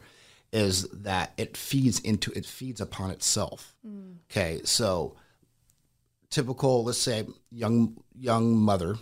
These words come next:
Speaker 1: and I'm gonna use a, use a young mother for this
Speaker 2: Yeah.
Speaker 1: part. A young mother, um, she's on, she needs help. She got pregnant. She needs some help for whatever reason. She's getting food stamps, maybe some tanf to help with rent,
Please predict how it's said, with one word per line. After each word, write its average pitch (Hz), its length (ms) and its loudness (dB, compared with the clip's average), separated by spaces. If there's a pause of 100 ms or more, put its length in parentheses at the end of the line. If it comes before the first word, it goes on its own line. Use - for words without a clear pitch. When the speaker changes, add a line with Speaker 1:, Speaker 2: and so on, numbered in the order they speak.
Speaker 1:
and 110 140 0
I'm 113 100 4
gonna 113 120 2
use 117 180 4
a, - 160 -4
use 110 420 -8
a 104 60 -2
young 98 260 2
mother 87 180 0
for 95 180 -4
this 87 140 -2
Speaker 2:
Yeah. 104 120 0
Speaker 1:
part. 87 240 -2 (280)
A 107 60 -4
young 113 220 2
mother, 107 300 2 (680)
um, 82 280 0
she's 98 260 0
on, 101 320 0 (100)
she - 220 -2
needs 104 220 -2
help. 104 220 0
She - 120 -4
got 95 200 -4
pregnant. 107 300 -2
She 101 120 -4
needs 101 180 -2
some 113 100 0
help 92 320 0
for - 160 -16
whatever 95 240 -8
reason. 95 420 2 (420)
She's 95 360 0
getting 92 240 0
food 95 260 -12
stamps, - 580 -2
maybe 92 200 -4
some 95 180 0
tanf 92 480 -2
to 87 120 -2
help 95 220 0
with 85 160 -10
rent, 87 500 -2